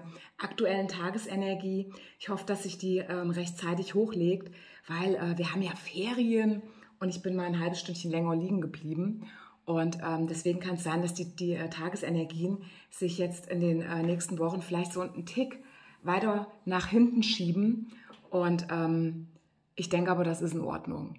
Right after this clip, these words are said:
gell? Weil ja die Kartenlegung selbst sowieso vierundzwanzig Stunden läuft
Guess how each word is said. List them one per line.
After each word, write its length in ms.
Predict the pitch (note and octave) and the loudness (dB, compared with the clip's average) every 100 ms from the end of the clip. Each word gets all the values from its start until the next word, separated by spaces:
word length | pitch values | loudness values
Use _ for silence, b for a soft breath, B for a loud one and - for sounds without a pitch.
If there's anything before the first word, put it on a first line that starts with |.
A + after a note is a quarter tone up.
| - | -12
gell? 300 | - E3 E3+ - - B B B - | -8 -8 -8 -14 -20 B B B -2
Weil 220 | E3 F#3 | 2 4
ja 240 | G3 F3+ | 4 0
die 180 | F3 F3+ | -2 -4
Kartenlegung 600 | E3+ F3 G#3 G#3 F#3 F3+ | -4 -2 2 6 6 4
selbst 460 | E3+ D#3+ F3 F3+ - | 2 4 4 2 0
sowieso 760 | F3+ F3 E3+ E3 F3+ G3 - - _ _ _ _ _ _ _ _ | -2 0 2 4 4 4 -2 -14 _ _ _ _ _ _ _ _
vierundzwanzig 600 | - B3 A#3 G3 F#3+ F3+ | 8 8 8 4 0 -2
Stunden 440 | - G3 A3 A3 | 2 4 4 4
läuft 580 | E3+ D#3 E3+ B3 C4 - | 4 4 4 2 0 -10